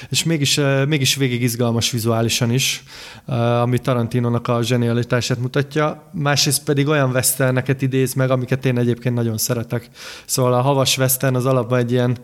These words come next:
különleges műfaj, vagy ilyen al-, alműfaj, ö, vagy filmfajta, és,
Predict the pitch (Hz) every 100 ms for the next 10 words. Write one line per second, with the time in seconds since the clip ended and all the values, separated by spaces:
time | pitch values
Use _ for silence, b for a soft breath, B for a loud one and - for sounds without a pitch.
0 | B B - 135 127 123 123 123 - -
1 | B B B B B 131 131 - 135 139
2 | 139 B B B B 127 123 123 123 139
3 | 131 120 131 120 123 123 - 131 143 143
4 | - - 143 123 123 123 123 117 117 -
5 | 127 117 139 135 143 147 139 - - 143
6 | 127 - -